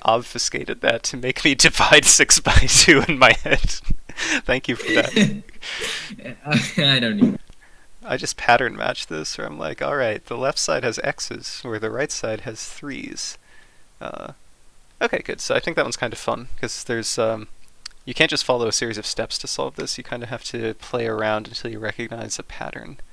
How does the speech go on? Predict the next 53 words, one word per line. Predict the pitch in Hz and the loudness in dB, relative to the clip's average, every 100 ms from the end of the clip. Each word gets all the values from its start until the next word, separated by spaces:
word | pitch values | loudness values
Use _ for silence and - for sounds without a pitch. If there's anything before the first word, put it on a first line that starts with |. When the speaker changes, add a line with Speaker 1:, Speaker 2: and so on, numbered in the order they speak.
| - - | -16 -14
Speaker 1:
But, | - - - - - - - | -14 -14 -18 -20 -18 -18 -14
uh, | - - 147 - - - - - - | -12 -12 -12 -14 -14 -14 -18 -16 -12
okay, | - | -12
thoughts | - 117 - | -4 -4 -4
or | 117 | -8
comments | - 110 107 - | -6 -6 -6 -8
on | - 113 | -8 -8
this, | - - - - | -6 -4 -6 -8
this | - - | -10 -10
blitz | - 127 113 - | -8 -6 -4 -6
before | 127 - 127 | -8 -10 -8
we | 120 | -10
move | 123 123 | -12 -14
on? | - 151 - - - - - - - - - - - - | -16 -14 -16 -16 -20 -20 -20 -20 -20 -20 -18 -18 -16 -12
Speaker 2:
This | 208 202 | -8 -6
is | 117 | -4
amusing. | 117 92 92 90 104 - - - - - - - | -4 -4 -6 -4 -6 -8 -18 -20 -12 -12 -12 -12
Speaker 1:
I'm | 113 107 | -12 -10
also | 120 - - - | -10 -8 -10 -12
amused. | - 165 - - - | -14 -12 -12 -12 -10
Okay. | 117 - 160 - - | -10 -10 -16 -18 -10
Uh, | 131 - - - - - _ - - - | -6 -6 -8 -12 -20 -20 _ -20 -20 -2
I, | 127 117 110 - - - | 2 4 2 -6 -16 -10
wow, | 117 110 - | -2 0 0
I | 120 | -6
mean, | 113 | -6
we | 117 | -6
solved | 117 131 135 | -6 -6 0
that | 135 113 | 0 0
in | 110 | -2
one | 107 117 113 | -4 -4 -2
slide. | - - 110 113 | -4 -4 -6 -4
I | 117 | -6
gave, | - 123 131 - - | -2 -2 -2 -6 -8
I | 123 | -2
gave | 131 139 | -2 -2
us | - | -4
two | - 143 | -4 -2
slides | 131 - 107 107 - | -2 0 0 0 -4
thinking | 123 131 117 | -6 -4 -4
we'd | 113 | -2
have | 131 | -2
to | - 110 | -2 0
write | 113 123 | 2 2
more | 113 101 | -2 -4
to | - 113 | -4 -2
get | 113 - | -2 -2
there, | - - | -10 -10
but | - | -10
it | - | -10
was | - | -6
not | 120 127 | -4 -2
necessary. | 117 113 - 131 110 | -4 -6 -8 -12 -12